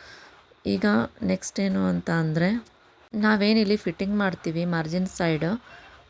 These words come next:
ನಾ-, ಅಂದರೆ ಲೋವರ್ ಪಾರ್ಟನ್ನ ಅಟ್ಯಾಚ್ ಮಾಡಿದ ತಕ್ಷಣ, ಆ, ಅದು ನಾವೇನು ಸ್ಟ್ರೇಟ್ ಲೈನ್ ತೊಗೊಂಡಿರ್ತೀವಿ ಹಾಗೆ ಸ್ಟ್ರೇಟ್ ಲೈನ್ ಇಟ್ಕೊಂಡೇ ಕಟ್ ಮಾಡಿದಾಗ ನಾವು ಬಾಟಮ್ ಪಾರ್ಟನ್ನು ಹಚ್ಚಿದಾಗ ಅದು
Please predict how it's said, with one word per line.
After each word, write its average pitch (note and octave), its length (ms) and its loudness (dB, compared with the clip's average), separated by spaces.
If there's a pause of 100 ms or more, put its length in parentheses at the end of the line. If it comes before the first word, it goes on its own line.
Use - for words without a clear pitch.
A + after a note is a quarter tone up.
(180)
ನಾ-, F3 320 2
ಅಂದರೆ F3+ 280 2
ಲೋವರ್ E3+ 340 4
ಪಾರ್ಟನ್ನ F#3 560 -2
ಅಟ್ಯಾಚ್ F3 380 -4
ಮಾಡಿದ E3+ 340 0
ತಕ್ಷಣ, - 300 -6 (760)
ಆ, F#3+ 140 -2 (120)
ಅದು G3+ 200 0
ನಾವೇನು G#3 320 0
ಸ್ಟ್ರೇಟ್ G3+ 300 0
ಲೈನ್ G3+ 200 -2
ತೊಗೊಂಡಿರ್ತೀವಿ F3 560 -4
ಹಾಗೆ F#3 280 -4
ಸ್ಟ್ರೇಟ್ F#3 320 -2
ಲೈನ್ G#3+ 180 0
ಇಟ್ಕೊಂಡೇ G3 440 -2
ಕಟ್ - 340 -6
ಮಾಡಿದಾಗ E3+ 440 -2 (680)
ನಾವು F#3+ 260 2
ಬಾಟಮ್ F3 400 2
ಪಾರ್ಟನ್ನು F#3+ 520 -2
ಹಚ್ಚಿದಾಗ E3 460 -2 (640)
ಅದು G#3+ 240 -2